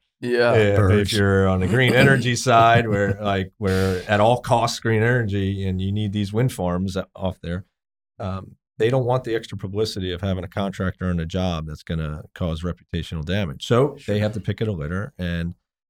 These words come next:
Speaker 2: there are certain things that these contractors are gonna have to do and be able to prove that, that if they're not running a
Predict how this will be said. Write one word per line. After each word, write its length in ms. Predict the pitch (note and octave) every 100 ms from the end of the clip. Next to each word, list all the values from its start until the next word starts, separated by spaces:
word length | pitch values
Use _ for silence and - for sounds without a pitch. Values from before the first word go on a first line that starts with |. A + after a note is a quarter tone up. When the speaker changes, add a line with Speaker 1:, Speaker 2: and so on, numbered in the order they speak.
| _ _ _
Speaker 2:
there 120 | G2+
are 20 | F#2
certain 360 | - G#2 A2+
things 340 | G#2 G2+ G#2 -
that 260 | G2+ F#2
these 160 | F#2+ F2+
contractors 680 | - G2+ - F#2 - F#2 F#2
are 60 |
gonna 220 | F#2 F#2 F2+
have 220 | F#2 -
to 420 | F2+ F2+ F2 F2 - _ _ -
do 360 | B2 A#2+ F2+
and 280 | E2+ E2+ - _ _ _
be 200 | F#2+ F2+
able 200 | F#2+ F2+
to 60 | F2
prove 560 | - A2 A#2 F#2 F#2 F2+
that, 260 | E2+ E2 _ _ _ _ _ _ _ -
that 200 | D#2 B1+ _ _
if 140 | F2+ -
they're 160 | F#2+
not 200 | G#2 G#2
running 340 | F#2+ G2+ F#2+ F#2
a 240 | F2+